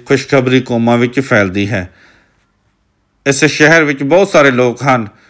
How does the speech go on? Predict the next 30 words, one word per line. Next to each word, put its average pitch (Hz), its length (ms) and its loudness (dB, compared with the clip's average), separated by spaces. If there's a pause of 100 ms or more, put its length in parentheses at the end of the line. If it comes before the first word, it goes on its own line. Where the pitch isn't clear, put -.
(280)
ਜਿਨ੍ਹਾਂ 139 420 2
ਨੂੰ 131 480 0
ਪਰਮੇਸ਼ਰ 120 420 -2
ਬਚਾਏਗਾ। 107 680 0 (120)
ਕੌਮਾਂ 127 320 0
ਵਿੱਚ 123 200 -4
ਬਹੁਤ 139 280 -2
ਸਾਰੇ 127 300 2
ਲੋਕ 113 300 -4
ਹਨ 113 200 -6 (540)
ਜਿਨ੍ਹਾਂ 131 240 2
ਨੂੰ 131 100 0
ਪਰਮੇਸ਼ਰ 120 400 -2
ਬਚਾਏਗਾ। 107 720 -2
ਆਓ 131 400 2 (460)
ਉਸ 147 160 -2
ਦੇ 143 220 2
ਏਜੰਡੇ 135 520 2
ਅਨੁਸਾਰ 120 460 2
ਚੱਲੀਏ 139 600 -2 (400)
ਅਤੇ 120 140 -4
ਉਸ 120 160 -2
ਦੇ 120 200 2
ਰਾਜ 120 360 2
ਨੂੰ 120 380 -4 (420)
ਵੱਧਦੇ 117 400 2
ਹੋਏ 113 240 2
ਵੇਖੀਏ। 101 540 -6 (1800)
ਨਿੱਜੀ 135 320 0
ਪ੍ਰਚਾਰ, 139 680 2